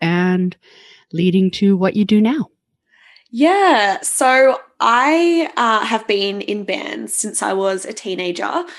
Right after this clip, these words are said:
Speaker 2: Um, and before that, I actually wanted to be an actor. So that was the path I was pursuing. And then when I didn't get into the school's musical, uh, because I couldn't sing, that's when I sort of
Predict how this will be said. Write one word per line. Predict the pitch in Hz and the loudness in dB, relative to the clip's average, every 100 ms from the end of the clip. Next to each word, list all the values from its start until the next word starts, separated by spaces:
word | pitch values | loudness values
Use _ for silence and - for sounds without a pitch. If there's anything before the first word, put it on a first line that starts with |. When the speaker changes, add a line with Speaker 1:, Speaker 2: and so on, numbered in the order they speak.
| - - - _ | -20 -20 -20 _
Speaker 2:
Um, | 208 196 202 196 196 196 - | -2 0 0 0 -2 -6 -6
and | - 202 196 196 196 | -2 0 0 -4 -10
before | 208 247 | -4 -2
that, | 240 220 - | 0 0 0
I | 190 | -4
actually | 196 - 240 | -4 -6 -6
wanted | 180 180 190 185 | -6 -10 -10 -10
to | - | -10
be | 185 180 180 180 175 - - | -4 -2 0 -2 -4 -6 -8
an | 190 180 | -6 -8
actor. | 180 - 226 196 381 - | -10 -8 -6 -2 -2 -4
So | - 226 185 190 190 196 196 | -4 -2 0 0 -2 -6 -4
that | 196 - | -4 -4
was | 220 | -6
the | 214 | -8
path | - 185 190 | -6 -4 -2
I | 190 | -4
was | 185 185 | -4 -6
pursuing. | - 190 - 180 185 214 269 | -10 -8 -4 -4 -4 -6 -8
And | - 196 190 | -10 -10 -6
then | 190 190 190 - 196 | -6 -6 -8 -10 -8
when | 202 | -6
I | 196 196 - | -4 -4 -6
didn't | - 262 277 - | -4 0 0 0
get | 214 | -2
into | 202 196 - 220 196 190 | -2 -6 -8 -6 -6 -6
the | 196 | -8
school's | - 202 196 202 | -6 -6 -6 0
musical, | 285 330 294 220 202 208 - - - - - | 2 2 0 0 0 -2 -6 -20 -20 -20 -2
uh, | 190 180 | 2 2
because | 196 220 196 | 2 -2 -2
I | |
couldn't | 185 226 196 | -2 -2 -2
sing, | - 320 311 285 349 | 0 2 4 6 6
that's | 349 - - | 2 -2 -2
when | 208 | 0
I | 196 196 | 0 0
sort | 196 - 208 | -2 -4 -2
of | 190 | -4